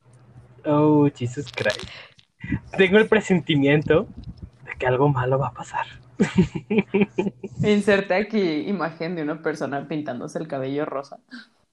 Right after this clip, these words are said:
Speaker 1: No se lo pinten rosa. No, no a todos les bien.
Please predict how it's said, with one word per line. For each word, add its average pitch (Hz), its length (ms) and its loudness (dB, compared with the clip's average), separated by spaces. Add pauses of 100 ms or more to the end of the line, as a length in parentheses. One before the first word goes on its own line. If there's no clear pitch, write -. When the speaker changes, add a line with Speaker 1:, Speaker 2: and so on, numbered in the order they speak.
(1000)
Speaker 1:
No - 100 -10
se 165 120 2
lo 147 100 6
pinten 151 420 2
rosa. 147 840 0
No, 156 260 4
no 175 120 6
a 202 80 8
todos 214 220 6 (240)
les 180 100 -2
bien. 202 280 4